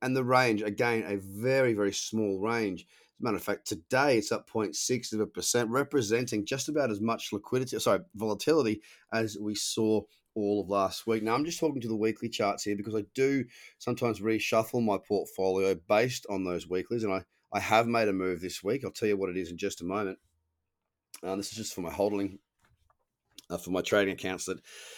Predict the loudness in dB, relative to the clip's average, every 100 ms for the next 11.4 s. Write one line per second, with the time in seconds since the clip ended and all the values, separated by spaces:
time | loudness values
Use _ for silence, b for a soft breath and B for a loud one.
0 | B B B B 6 8 10 8 6 6
1 | 8 10 10 8 2 4 4 6 4 6
2 | 8 8 6 2 2 2 2 2 4 6
3 | 6 4 0 0 2 2 2 2 4 4
4 | 2 0 0 0 2 2 2 -2 -4 -6
5 | 0 2 4 4 2 -4 2 2 4 2
6 | 2 -2 -4 -2 0 4 4 4 0 -4
7 | -6 -2 0 -2 -4 -2 2 2 2 -2
8 | -4 -2 -4 -8 b b b -2 0 -2
9 | 0 2 2 0 -4 -4 -6 -8 -6 -6
10 | -4 -4 -4 -6 -6 -6 -2 -2 -2 -6
11 | -6 -4 -4 -6